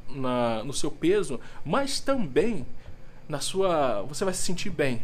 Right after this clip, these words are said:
o seu corpo vai se sentir bem, você vai parar de sentir dores no corpo. Por que que eu falo isso? Porque eu já fiz essa dieta e funcionou, eu perdi trinta quilos na época, só que logo depois eu entrei com depressão e tal, tive vários problemas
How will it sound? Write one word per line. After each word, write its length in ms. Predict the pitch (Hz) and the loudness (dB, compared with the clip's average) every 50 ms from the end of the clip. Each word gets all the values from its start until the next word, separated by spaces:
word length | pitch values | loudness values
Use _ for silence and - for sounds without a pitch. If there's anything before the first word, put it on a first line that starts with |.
| - - | -2 -2
o 40 | - | -2
seu 140 | - - 160 | -2 -2 0
corpo 520 | - - - 160 165 175 170 - - 139 | 0 0 2 4 6 6 4 4 -2 -4
vai 120 | 135 127 123 | -4 -4 -4
se 80 | - | -4
sentir 260 | - 131 117 - 123 113 | -4 -6 -6 -4 -4 -4
bem, 300 | 117 117 123 127 127 127 - - - - | -2 -2 -2 -2 -4 -6 -4 -2 -2 -2
você 220 | - 139 - - 175 | -2 0 -2 -2 0
vai 140 | 160 160 156 | 0 -2 -2
parar 340 | - 165 139 135 139 147 | -2 -2 -2 -2 -2 -4
de 80 | 143 - | -4 -4
sentir 300 | - - 131 - - 127 | -4 -4 -4 -6 -6 -8
dores 500 | 120 123 127 120 127 127 123 123 117 113 | -4 -2 0 0 0 0 0 -2 -2 -2
no 80 | 127 123 | -4 -4
corpo. 420 | - - 123 123 120 120 - 123 | -2 0 2 2 2 0 0 -4
Por 160 | - - 156 | -6 -4 -4
que 100 | 160 147 | -4 -4
que 60 | - | -4
eu 60 | 135 - | -4 0
falo 260 | - 123 117 117 104 | 0 0 2 2 0
isso? 240 | 98 104 - - - - - - - - - | -2 -4 -4 -6 -6 -6 -6 -6 -6 -4 -4
Porque 180 | 131 123 - | -2 0 0
eu 60 | 135 | 0
já 140 | 135 165 156 | 2 2 0
fiz 320 | - - - 147 160 156 143 | -2 -2 -2 -2 -2 -2 -2
essa 200 | 123 - - - | -2 -4 -4 -4
dieta 460 | 131 127 113 120 127 131 - - 143 - - - - - | -4 -2 -2 0 0 -2 -2 -4 -6 -6 -8 -8 -6 -6
e 80 | 131 117 | -4 -4
funcionou, 720 | - - - 120 - - 147 127 117 120 120 127 131 - - - - - | -4 -2 -4 -2 -2 -2 0 0 0 0 0 -2 -2 -4 -6 -6 -6 -6
eu 80 | 131 - | -4 -2
perdi 420 | - 135 127 123 113 143 147 143 - - - - - | -2 0 0 0 0 0 0 -2 -2 -2 -4 -4 -2
trinta 420 | 156 165 180 185 180 - - 180 | -2 0 0 0 0 0 0 0
quilos 540 | 170 - - - 147 147 151 147 147 139 139 | 0 -2 -2 -2 -2 -2 0 -2 -2 -2 -2
na 160 | 143 156 143 | -2 -2 -2
época, 400 | 110 117 117 - - - - - - - - | 0 0 -2 -2 -2 -4 -6 -6 -4 -4 -4
só 180 | - - - 139 | -4 -4 -4 -2
que 60 | 135 | -2
logo 160 | 139 131 131 | -2 -2 -2
depois 260 | 135 123 - 139 131 127 | -2 -4 -4 -4 -4 -2
eu 80 | 120 | -4
entrei 220 | 113 - - 117 - | -4 -4 -4 -4 -4
com 100 | 117 107 | -2 -2
depressão 760 | 101 - - 113 101 - - - 160 170 180 175 160 143 123 | -2 -2 -2 -4 -4 -4 -4 -2 0 0 0 -2 -2 -4 -4
e 20 | |
tal, 240 | 127 - - 143 151 | -4 -2 0 0 0
tive 240 | - - 127 123 113 | 0 0 -2 -2 -2
vários 260 | 117 117 123 135 123 | -2 -4 -4 -4 -6
problemas 520 | - 123 110 104 104 110 104 - - - | -6 -6 -4 -4 -4 -6 -6 -6 -6 -6